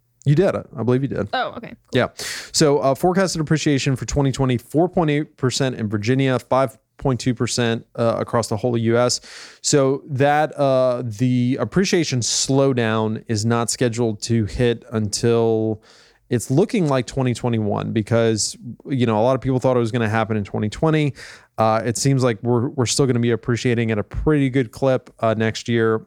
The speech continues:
Speaker 1: And then when it will actually kick in and start slowing down, uh, nobody has a crystal ball, but, uh, doesn't look like it's gonna be happening next year.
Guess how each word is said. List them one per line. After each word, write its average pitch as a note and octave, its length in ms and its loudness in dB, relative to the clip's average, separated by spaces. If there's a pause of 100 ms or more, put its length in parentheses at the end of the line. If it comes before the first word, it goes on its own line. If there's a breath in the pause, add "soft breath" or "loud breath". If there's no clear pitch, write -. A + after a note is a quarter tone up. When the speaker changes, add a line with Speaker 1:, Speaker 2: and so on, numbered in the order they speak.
(120)
Speaker 1:
And G#2+ 120 -2
then A2+ 240 -2
when C3 160 2
it C3 60 2
will A2+ 180 2
actually A2 340 -2
kick - 300 -4
in A2 320 0
and G#2 180 -4
start A2 240 0
slowing G#2+ 360 0
down, G#2 360 0 (440 loud breath)
uh, G#2+ 140 2
nobody A2+ 460 0 (160)
has A#2 160 -2
a G#2+ 60 -8
crystal A2+ 260 -2
ball, C3 320 2
but, A2+ 240 -2 (180)
uh, A2 340 2
doesn't A#2 300 -2
look A2+ 140 -2
like A2 140 0
it's G2+ 140 -6
gonna A2 100 -4
be G#2 80 0
happening G2 460 -2
next A#2 260 -2
year. A2+ 280 2